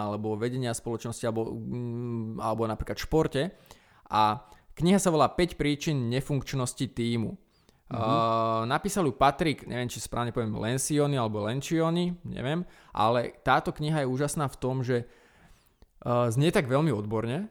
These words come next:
Speaker 1: a
Speaker 2: Mhm.
Speaker 1: ona je zaujímavá, ale myšlienky, ktoré tam autor rozoberá, tak popisuje v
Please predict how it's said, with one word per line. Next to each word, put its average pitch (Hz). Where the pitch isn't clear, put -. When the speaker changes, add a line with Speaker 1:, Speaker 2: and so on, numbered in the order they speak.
Speaker 1:
a -
Speaker 2:
Mhm. 101
Speaker 1:
ona 117
je 110
zaujímavá, 123
ale 120
myšlienky, 180
ktoré 143
tam 139
autor 131
rozoberá, 123
tak 117
popisuje 123
v 110